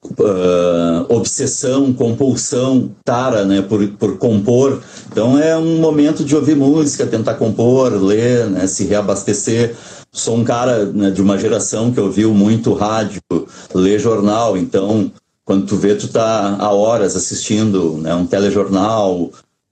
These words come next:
eh, reveza um pouco com rádio, vai pra internet. Então, é por aí. Eu acho importante, eu estimulo os alunos a escutar rádio, rádio, eh, hard news, né, escutar notícias.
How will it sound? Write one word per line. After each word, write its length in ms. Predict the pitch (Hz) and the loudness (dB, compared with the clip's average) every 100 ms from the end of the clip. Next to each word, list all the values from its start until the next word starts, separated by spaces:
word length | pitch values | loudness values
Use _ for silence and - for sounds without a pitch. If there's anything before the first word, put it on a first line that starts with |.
| - | -4
eh, 400 | - 87 85 82 | 0 2 2 0
reveza 460 | 95 92 104 110 | 0 2 0 0
um 60 | 101 | -2
pouco 240 | 113 101 | -2 -2
com 140 | - 95 | -2 -2
rádio, 580 | 95 104 113 101 90 | -2 -2 -2 -4 -2
vai 180 | 82 95 | -2 -2
pra 100 | 95 | 0
internet. 680 | 104 98 90 92 104 110 - | -2 -2 0 -2 -2 -2 -4
Então, 500 | 90 104 127 165 143 - - - | -2 0 0 0 -2 -6 -14 -8
é 80 | |
por 160 | 101 - | -2 2
aí. 180 | 202 165 | 4 4
Eu 120 | 107 | 4
acho 220 | 107 - | 0 0
importante, 400 | 156 170 156 156 | -2 0 0 0
eu 40 | - | -2
estimulo 380 | - 143 143 156 | -2 0 2 2
os 120 | 135 | 0
alunos 480 | 113 113 110 92 85 | 0 0 2 0 0
a 100 | 85 | 0
escutar 380 | 82 82 98 | -2 -4 -4
rádio, 640 | 80 95 110 98 101 95 - - _ | -2 -2 -2 -2 -2 -2 -4 -14 _
rádio, 540 | - 92 101 101 92 85 - _ - | -6 -4 -2 0 -2 -2 -10 _ -6
eh, 240 | 85 87 98 | -2 0 0
hard 300 | 110 123 110 | 0 0 2
news, 460 | 98 120 135 - | 4 4 2 2
né, 220 | 90 92 87 | 0 0 -2
escutar 360 | - - - | -4 -4 -2
notícias. 580 | 98 98 - 104 - - | 0 -2 0 -2 -2 -8